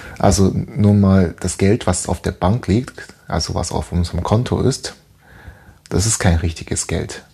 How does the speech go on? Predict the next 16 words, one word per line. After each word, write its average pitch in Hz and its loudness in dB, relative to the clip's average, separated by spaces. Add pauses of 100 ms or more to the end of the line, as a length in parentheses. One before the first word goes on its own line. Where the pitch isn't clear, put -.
(600)
Das 95 -2
ist 95 0
wirklich 98 2
kein 87 0
richtiges 87 -2
Geld, 90 0 (240)
sondern 92 4
das 95 -6
sind 98 0 (480)
irgendwelchen 92 2 (360)
Schuldscheinen 85 -2 (380)
von - -4
der 80 0
Bank. - -6 (1500)
Das 90 2
ist - -4